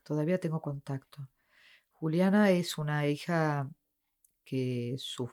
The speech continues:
padres fueron fusilados en su casa ante su presencia. El papá creo que lo fusilaron en el pasillo y a la mamá se la llevaron, no adelante de ella. Se la llevaron, ella tenía tres años, la mamá estaba embarazada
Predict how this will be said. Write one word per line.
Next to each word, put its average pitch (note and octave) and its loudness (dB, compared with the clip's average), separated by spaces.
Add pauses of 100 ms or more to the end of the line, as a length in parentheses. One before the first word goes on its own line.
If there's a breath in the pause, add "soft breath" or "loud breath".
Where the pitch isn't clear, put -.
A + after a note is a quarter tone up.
padres F3 6
fueron C#3+ 0
fusilados C#3+ 2
en B2 -6
su - -8
casa D3 0 (180)
ante A#2+ -6
su - -8
presencia. F#3+ 0 (300)
El - -14
papá D#3 2 (400 soft breath)
creo C#3 -2
que C#3 -6
lo B2+ -2
fusilaron C3+ -4
en B2+ -6
el A#2 -6
pasillo E3+ 0
y C3+ -4
a B2 -2
la A#2+ -2
mamá C3 0
se C#3+ 0
la C3+ 4
llevaron, A#2 -2 (380)
no C3 -6
adelante A#2 -6
de - -18
ella. - -20 (500 loud breath)
Se - -4
la C#3+ 4
llevaron, G#3+ 8
ella D3 2
tenía C#3 0
tres D#3 -2
años, G3 6
la D3 4
mamá C3+ 0
estaba C3+ -2
embarazada F#3 4